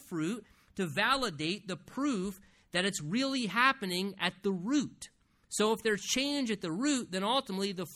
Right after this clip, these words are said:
fruit will be demonstrated of that outwardly. And this is true of spiritual, biblical repentance. Trees always produce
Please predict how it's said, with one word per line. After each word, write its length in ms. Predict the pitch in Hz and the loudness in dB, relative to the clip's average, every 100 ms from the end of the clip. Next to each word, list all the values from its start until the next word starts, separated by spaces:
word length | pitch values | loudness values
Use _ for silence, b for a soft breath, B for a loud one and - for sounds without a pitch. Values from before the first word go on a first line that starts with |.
| 208 | -4
fruit 340 | 254 254 - | -2 0 -2
will 120 | 180 | -4
be 140 | 165 165 | -4 -4
demonstrated 640 | 190 226 214 165 156 147 | -2 -2 -2 -4 -4 -4
of 120 | 135 | -6
that 180 | 135 135 | -6 -4
outwardly. 640 | 156 175 - 180 143 104 b b b b b b | -2 -2 -2 -6 -4 -6 b b b b b b
And 100 | 143 | 0
this 220 | 160 175 | 2 2
is 100 | 214 | -2
true 360 | - - 143 156 | -4 -2 -2 -2
of 80 | 170 | -4
spiritual, 800 | - - 151 135 135 143 147 160 117 104 | -6 -2 0 0 -2 -2 -4 -6 -8 0
biblical 560 | 170 175 147 139 143 | 2 2 -4 -6 -6
repentance. 680 | 151 156 214 226 202 110 - | -6 -6 -4 -4 -4 -8 -10
Trees 460 | - 226 262 277 | -6 -2 0 -2
always 320 | 190 190 208 - | -2 -2 -2 -2
produce 400 | 180 170 160 | -4 -4 -4